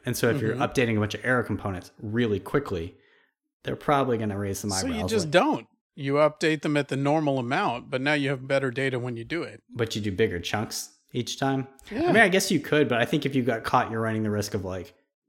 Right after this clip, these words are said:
Speaker 1: you
Speaker 2: Never
Speaker 1: were
Speaker 2: being
Speaker 1: banned.
Speaker 2: in Formula One again?
Speaker 1: Yeah, you're banned from competition, and I think that's probably the big risk.
Speaker 2: Fair enough. It just seems like you could, I don't know. It just seems like you could. <laughs>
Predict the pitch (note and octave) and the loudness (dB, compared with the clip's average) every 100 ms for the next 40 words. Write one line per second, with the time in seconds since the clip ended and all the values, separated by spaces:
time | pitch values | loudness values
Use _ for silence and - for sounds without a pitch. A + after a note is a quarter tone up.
0 | - D#3+ D#3 F#3+ D#3+ D#3 D3+ C#3+ B2 D3 | -16 -4 -2 0 2 4 4 4 2 2
1 | C#3 C3+ C3+ C3 B2 C3 D3 D3+ - C#3 | 4 4 4 2 0 0 0 -4 0 4
2 | B2 B2 B2+ B2 A#2 A#2+ G#2+ G#2 G#2 G2 | 6 6 6 6 6 2 2 2 0 -2
3 | F2+ F2 F2 G2 F#2+ G#2 F2+ F2+ - F#2 | -4 -4 -4 -4 -4 -4 -4 -6 -4 -4
4 | E2+ F2+ - A2 F2+ F2+ E2+ E2+ D#2+ - | -2 -6 -6 -4 -2 -2 -2 -6 -6 -8
5 | - _ _ _ _ - D#3+ D3+ A#2 A2+ | -10 _ _ _ _ -8 -2 -2 -2 -8
6 | - _ _ F3 D3 C#4+ - G#3 D#3+ B2+ | -10 _ _ -6 -2 -2 0 2 2 0
7 | C3+ B2 A#2 B2+ A#2+ G#2+ G#2+ _ _ _ | -2 -2 -4 -6 -6 -8 -12 _ _ _
8 | _ _ _ C3 A2+ G2+ G2+ - F#3 - | _ _ _ -8 -8 -10 -16 -8 -4 -2
9 | G3+ - A3 D3+ D3 C3+ A#2+ B2+ A2 G#2+ | -2 0 0 -2 -2 -2 -4 -10 -8 -8
10 | G2 F#2+ - G#3 D3+ | -8 -8 -6 -2 -4